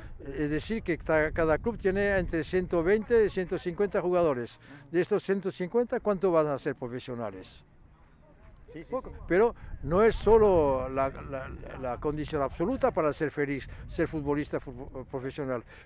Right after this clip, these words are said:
Speaker 1: Puede ser jugador, eh, amateur en Mercedes, ser buen albañil, buen maestro, buen, buen cocinero. Eh, es que tenemos que, el fútbol es un elemento para crecer, pero es, no es el único, eh, elemento para que la persona sea una persona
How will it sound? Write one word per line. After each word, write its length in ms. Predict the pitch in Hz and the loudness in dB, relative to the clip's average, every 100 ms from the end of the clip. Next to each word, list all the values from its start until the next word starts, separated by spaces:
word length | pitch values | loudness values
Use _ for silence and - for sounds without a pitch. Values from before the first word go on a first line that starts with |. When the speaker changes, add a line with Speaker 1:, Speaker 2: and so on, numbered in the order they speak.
| - | -4
Speaker 1:
Puede 260 | 160 151 | 0 0
ser 240 | - 147 131 | -2 -4 -4
jugador, 540 | 147 147 143 147 135 | -4 0 2 0 0
eh, 340 | 127 120 117 120 | -2 -4 -6 -6
amateur 440 | 135 143 - 151 | -4 -2 2 2
en 180 | 143 139 | 0 -2
Mercedes, 580 | 139 - 185 226 240 - - | -4 -2 -2 -2 -4 -8 -20
ser 260 | - 160 151 | -8 -2 -2
buen 240 | 139 151 | 0 0
albañil, 540 | 143 131 139 151 220 196 | 0 0 -2 0 0 0
buen 220 | 160 156 | -2 0
maestro, 580 | 151 175 196 226 240 220 | 0 0 0 0 2 2
buen, 320 | 175 165 147 - - | 2 2 -2 -10 -6
buen 200 | 151 170 | -2 -2
cocinero. 680 | 156 147 151 208 247 160 101 - - - | 0 -2 0 2 2 0 -4 -10 -12 -4
Eh, 200 | 147 151 | -2 0
es 140 | 147 | -4
que 120 | - | -2
tenemos 440 | 202 196 208 226 - | 0 0 0 -2 -2
que, 260 | 180 156 | -4 0
el 80 | 160 | -2
fútbol 380 | - 226 240 254 | -2 -4 -2 0
es 160 | 202 170 | -2 -2
un 80 | |
elemento 440 | 156 160 208 226 240 | -2 0 0 0 0
para 220 | 190 156 | 2 0
crecer, 480 | 135 139 202 226 165 - - - | 0 -4 2 2 2 -4 -10 -2
pero 220 | 156 165 | 0 2
es, 320 | 160 196 - | 2 2 0
no 160 | 151 170 | -2 2
es 180 | 233 - | 2 2
el 220 | 185 185 | 0 2
único, 580 | 190 196 240 208 - - - | 2 2 4 2 2 -6 -4
eh, 220 | 135 131 139 | -2 -2 -2
elemento 520 | 151 180 160 120 98 - - - | 0 0 -2 -4 -4 -6 -6 -4
para 180 | 151 151 | 0 0
que 140 | 151 | 2
la 80 | 139 | 0
persona 420 | 139 127 196 202 | 0 -2 -2 -2
sea 480 | - 151 143 131 127 | -2 -2 0 0 -2
una 200 | 127 139 | -2 -4
persona 500 | 143 - 160 151 | -4 -4 -4 -2